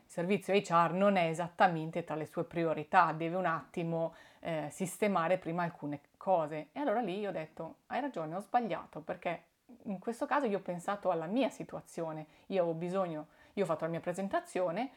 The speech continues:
eh, n-, non ho ricevuto risposta e, e mi sono anche un po', diciamo, risentita del, della mancanza di rispetto, non mi avete dato neanche un feedback, né". E invece dovevo mettermi nella, nei loro panni,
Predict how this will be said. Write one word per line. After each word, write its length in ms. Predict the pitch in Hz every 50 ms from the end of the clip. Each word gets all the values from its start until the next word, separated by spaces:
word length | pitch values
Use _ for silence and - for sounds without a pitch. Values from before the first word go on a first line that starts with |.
| - - _ _
eh, 320 | - 180 165 156 151 151 156
n-, 460 | 151 156 165 165 156 151 151 156 160
non 120 | 170 170 170
ho 180 | 170 175 170
ricevuto 360 | 175 170 170 214 220 202 -
risposta 760 | 160 190 226 - - - 190 165 165 - - - - 208 247 -
e, 80 | -
e 300 | - - 165 165 165 165
mi 680 | 165 - - - - - _ - - - - - - 196
sono 140 | - 233 254
anche 160 | 254 254 226
un 100 | 214 208
po', 140 | - 226 214
diciamo, 480 | 196 - 214 202 196 196 190 - - - - - -
risentita 760 | - 190 208 202 - 196 190 190 190 311 277 - - - 175
del, 300 | 170 180 175 175 170 165
della 200 | 165 165 170 175
mancanza 480 | 175 180 175 180 175 - 175 175 170 190
di 120 | 180 185
rispetto, 420 | 175 175 170 - - - 208 226 -
non 100 | 165 160
mi 60 | 165
avete 180 | 165 170 170 180
dato 280 | 180 180 175 - 180
neanche 300 | 180 180 180 180 170 -
un 100 | 175 160
feedback, 480 | - - - 196 220 185 170 165 156 -
né". 340 | 170 175 175 175 170 156 - - _ _ _ _ - - _
E 80 | - 403
invece 480 | 381 247 208 214 - - 330 285 208 185
dovevo 280 | 202 190 202 208 226
mettermi 460 | 233 226 185 170 - 175 170 170 165
nella, 360 | 165 165 160 160 165 160 160 -
nei 160 | 165 165 170
loro 260 | 202 220 202 254 269
panni, 540 | - - 175 165 170 165 185 196 226 269 294